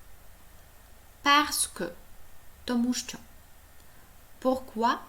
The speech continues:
tremblez-vous? Parce que j'ai froid. Чому ви тремтете? Тому що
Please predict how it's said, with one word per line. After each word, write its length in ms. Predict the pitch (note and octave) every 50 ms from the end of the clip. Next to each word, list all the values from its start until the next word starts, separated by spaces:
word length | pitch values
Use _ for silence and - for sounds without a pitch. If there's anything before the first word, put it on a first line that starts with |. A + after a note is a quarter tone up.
| - - -
tremblez-vous? 720 | - B3+ A#3+ A#3+ A3+ G3+ G3+ A3+ C4+ C#4+ C#4 B3+ A3 - - - - - - - - - - - - - - - - - - - - - - - - - - - - - -
Parce 440 | A3+ G3+ F3 E3+ - - - - -
que 160 | B3 C#4+ F4 - - - - - - -
j'ai 480 | E3 E3 E3 F#3+ A#3+ D4+ D#4+ - -
froid. 240 | - A3 F3+ D#3 - - - - - - - - - - - - - - - - - - - - - - - - - - -
Чому 500 | - - - C4+ A#3+ G#3 G3 A3 C#4 D#4+
ви 200 | - G#3 G#3+ B3+
тремтете? 640 | B3+ - A#3 A#3 G#3+ - A3+ A3+ A3+ - D#3+ - - - - - - - - - - - - - - - - - - -
Тому 300 | - C#4 C4+ A3+ F3+ E3
що 340 | D#3+ - - - A3+ B3+ D#4